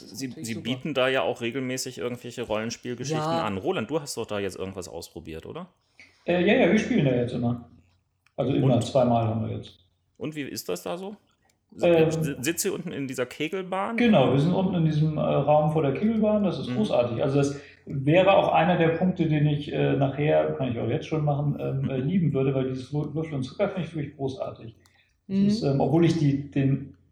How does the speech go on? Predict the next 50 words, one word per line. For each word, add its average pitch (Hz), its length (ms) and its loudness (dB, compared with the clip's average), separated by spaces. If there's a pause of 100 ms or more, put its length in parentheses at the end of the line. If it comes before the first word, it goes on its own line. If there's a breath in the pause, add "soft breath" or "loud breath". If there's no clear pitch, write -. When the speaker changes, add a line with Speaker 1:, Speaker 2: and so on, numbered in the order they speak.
(340)
Speaker 3:
den 135 140 -2
eigentlichen 143 640 2
Zweck 143 320 0
von 139 180 2
dem 135 580 -2
Ding 139 180 2
ja 131 100 4
gar 127 180 2
nicht 131 140 -4
nutze, 139 360 0
also 117 260 -2
dass 117 220 -6
du 117 60 -10
o-, - 420 -6
in 120 140 -4
dem 123 140 -4
oberen 135 320 0
Bereich, 127 300 0
Speaker 1:
Ja, - 60 -6
Speaker 3:
wo 131 80 -2
Speaker 1:
ja. 123 80 0
Speaker 3:
halt 120 160 -2
wirklich 120 160 -6
der 117 160 -10
Café-Bereich 135 680 0
ist, - 180 -6 (340 loud breath)
dass 127 120 -8
du 131 60 -8
dir 123 160 0
da 117 480 2
Spiele 139 320 2
ausleihen 120 440 0
kannst 123 320 -4
und 123 80 -6
ich 117 80 -4
glaub, 131 220 -2
du 139 60 -8
musst 131 200 -4
einfach 139 160 -4
nur 127 80 -2
so 120 80 -4
eine 120 80 0
Flat-Fee 143 400 -2
bezahlen 143 520 0
und 127 60 -2
dann 120 140 -4
kannst 190 220 -2
Speaker 1:
Mhm, - 40 2
Speaker 3:
du, - 280 -2
Speaker 1:
mhm. 185 280 -12